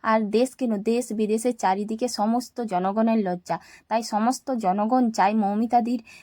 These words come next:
প্রতি এই স-, নির্মম ঘটনার বিচার হোক।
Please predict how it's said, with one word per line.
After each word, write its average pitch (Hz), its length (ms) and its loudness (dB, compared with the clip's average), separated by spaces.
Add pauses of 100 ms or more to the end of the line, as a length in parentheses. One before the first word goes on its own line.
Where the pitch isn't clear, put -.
(140)
প্রতি 220 340 -2
এই 226 380 0
স-, - 200 -10 (760)
নির্মম 233 520 6
ঘটনার 208 500 2 (260)
বিচার 220 380 4
হোক। 180 300 -6